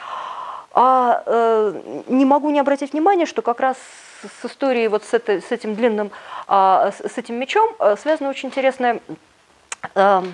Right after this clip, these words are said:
такая психологическая история. Она не относится к теме царства, но она, безусловно, относится к, э, ко всем нам, да, когда, э, мар-,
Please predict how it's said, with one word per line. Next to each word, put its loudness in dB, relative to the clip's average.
такая -2
психологическая -2
история. 0
Она 0
не 0
относится -2
к -14
теме -2
царства, -2
но 2
она, 2
безусловно, 0
относится -6
к, 0
э, 2
ко 0
всем -4
нам, 0
да, 4
когда, -2
э, 0
мар-, -2